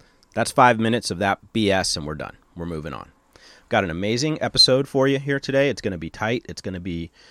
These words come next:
under an hour, I'm sure of it. Um, I'm gonna introduce you to a, <sighs> I don't know what this guy is. He's an, he's an old college professor, died a few years back. Is that,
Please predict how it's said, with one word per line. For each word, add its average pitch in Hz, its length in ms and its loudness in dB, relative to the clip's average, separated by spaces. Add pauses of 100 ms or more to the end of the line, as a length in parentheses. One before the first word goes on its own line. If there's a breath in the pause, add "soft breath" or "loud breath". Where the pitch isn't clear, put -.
(340 soft breath)
under 127 280 4
an 127 60 4
hour, 123 320 2
I'm 92 100 -4
sure 120 240 0
of 123 80 -2
it. 135 160 -4 (160)
Um, 71 280 -10
I'm 113 80 -8
gonna 123 140 -2
introduce 127 460 -2
you 107 260 0 (380 soft breath)
to 85 400 -4
a, 69 420 -8 (1600)
<sighs> 90 40 -16
I - 640 -20
don't 80 140 -12
know 85 120 -10
what 71 280 -12
this - 160 -10
guy - 260 -16
is. - 220 -14
He's 71 260 -10
an, 65 160 -14 (680 soft breath)
he's - 160 -20
an - 60 -20 (220)
old 85 220 -10
college 104 280 -4
professor, 95 560 -4 (120)
died 82 200 -2
a 71 60 -8
few 85 200 -8
years 76 260 -6
back. 113 400 -2 (1700 soft breath)
Is - 60 -20
that, - 100 -20